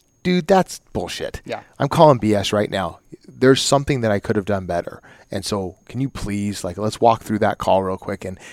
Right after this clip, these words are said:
Speaker 1: and revisit what went well, what didn't, and why I can,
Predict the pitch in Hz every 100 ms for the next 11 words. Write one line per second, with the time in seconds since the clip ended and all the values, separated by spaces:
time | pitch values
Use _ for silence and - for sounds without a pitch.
0 | - - 101 101 113 101 113 98 104 156
1 | 110 107 117 110 - 104 98 92 101 -
2 | 101 101 95 95 98 101 95 95 - 92
3 | 87